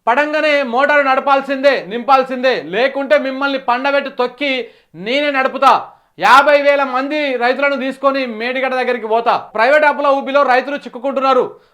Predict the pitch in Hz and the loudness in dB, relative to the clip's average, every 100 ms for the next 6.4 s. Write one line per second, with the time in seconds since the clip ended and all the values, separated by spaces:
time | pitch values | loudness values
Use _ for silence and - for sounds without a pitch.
0 | 196 262 285 285 277 285 240 185 220 277 | -6 -4 2 2 0 -6 -6 -8 -4 -2
1 | 277 214 262 262 294 - 247 277 285 277 | -2 -2 -4 -4 -6 -2 -2 2 2 2
2 | 269 269 262 277 262 247 - _ - 214 | 0 -4 -2 0 0 -2 -10 _ -2 2
3 | 269 285 277 277 269 254 277 277 196 - | 2 0 2 2 2 -4 -2 -2 -4 -10
4 | _ _ _ 135 214 269 320 311 294 285 | _ _ _ -4 -2 2 4 4 4 2
5 | 277 277 247 240 240 277 247 262 269 262 | 2 2 0 -2 0 0 2 2 2 0
6 | 254 269 165 | 0 0 0